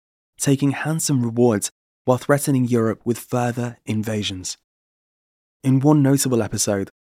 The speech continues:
one militia leader in the northwestern Libyan city of Zawiya, known as El Bija, was found by journalists to be managing the smuggling market by taking a substantial cut from any departing boats before promptly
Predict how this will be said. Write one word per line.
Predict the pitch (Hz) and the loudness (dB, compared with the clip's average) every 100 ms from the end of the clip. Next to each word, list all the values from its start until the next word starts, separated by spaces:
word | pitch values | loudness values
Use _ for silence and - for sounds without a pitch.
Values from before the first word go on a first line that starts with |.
| - | -6
one | 110 139 156 | 2 4 4
militia | 139 123 - | 2 0 0
leader | 110 107 104 - | 0 0 -2 -2
in | 113 | -2
the | 117 | 0
northwestern | 120 135 143 - 120 - 120 113 | 2 2 0 -2 -2 -2 0 0
Libyan | 117 113 | 0 -2
city | 104 113 - 110 | -2 -4 -2 -2
of | |
Zawiya, | 104 - 113 117 104 95 _ _ | -2 0 2 2 -2 -4 _ _
known | 127 127 | 0 2
as | 123 | 2
El | 117 | 0
Bija, | 107 117 120 113 95 - _ _ _ | 0 2 2 0 -6 -14 _ _ _
was | - 117 | -8 -6
found | - 139 143 | 0 0 2
by | 139 120 | 0 -2
journalists | - 113 107 104 98 - - - | -2 -2 -2 -2 -4 -4 -6 -10
to | - | -6
be | 120 | -2
managing | 123 139 147 143 127 | 2 2 0 -2 -2
the | |
smuggling | 120 - 139 131 127 113 | -2 -2 -2 0 -2 -2
market | 104 98 - 95 - _ _ _ | -4 -6 -8 -10 -10 _ _ _
by | 127 | -4
taking | 127 143 139 139 135 | -2 0 0 0 0
a | 127 | -2
substantial | - 127 - 143 143 - 127 | -2 -2 -2 0 -2 -2 -6
cut | - 107 98 _ _ _ _ | -4 -6 -6 _ _ _ _
from | - 131 | -2 0
any | - 139 | 2 0
departing | 151 147 131 120 113 107 | 0 -4 -4 -4 -4 -4
boats | 113 107 92 - | -2 -4 -6 -12
before | - - 120 | -10 -4 -4
promptly | - 143 139 - 131 131 | -2 -4 -4 -2 -2 -4